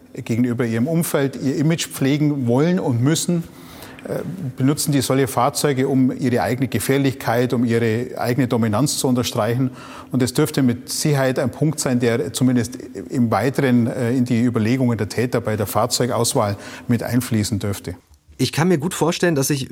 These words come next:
Speaker 2: wenn ich Polizeibeamter wäre, dann auch genau abwägen würde, also wenn ich schon nicht hinterherkomme mit meinem Fahrzeug, ob ich mich zum Beispiel solchen Tätern in den Weg stelle, wenn das überhaupt noch geht.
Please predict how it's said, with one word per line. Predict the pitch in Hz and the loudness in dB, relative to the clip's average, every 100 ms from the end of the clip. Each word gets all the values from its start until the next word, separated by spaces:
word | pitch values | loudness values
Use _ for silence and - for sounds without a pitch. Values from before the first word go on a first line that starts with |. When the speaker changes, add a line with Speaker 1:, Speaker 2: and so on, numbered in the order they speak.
| - | -10
Speaker 2:
wenn | 78 117 120 | -6 -4 -2
ich | 208 - | -2 -2
Polizeibeamter | - 170 - - 123 117 92 113 107 98 | 0 0 0 0 0 0 -2 -2 0 0
wäre, | 101 123 | 0 2
dann | 123 117 | 0 0
auch | 117 - - - | -4 -6 -12 -10
genau | - 120 123 | -4 0 2
abwägen | - 143 143 151 160 131 | 0 -2 0 2 2 2
würde, | 143 143 | 0 0
also | 113 120 | 0 0
wenn | 120 | 0
ich | 127 | -2
schon | - 123 | 0 0
nicht | 117 - - | -2 -6 -4
hinterherkomme | 127 117 101 135 180 170 | 0 2 2 0 0 0
mit | 151 - | 0 -2
meinem | 131 143 | -4 -2
Fahrzeug, | 127 131 - 131 | -2 -2 -2 -2
ob | 123 | -2
ich | 123 | -2
mich | 120 | -2
zum | - 120 | -2 -2
Beispiel | 104 - 123 | 0 -2 -2
solchen | 120 110 104 | 0 0 -2
Tätern | 107 123 123 120 120 - - - | -2 -2 0 -2 -4 -12 -18 -4
in | 117 | 0
den | 120 98 | 2 2
Weg | 131 190 | 0 0
stelle, | - - 92 85 | -2 0 0 -2
wenn | 85 104 | -2 0
das | 95 | 0
überhaupt | - 104 - | -2 -4 -2
noch | 104 | -2
geht. | 117 95 - | -2 -2 -4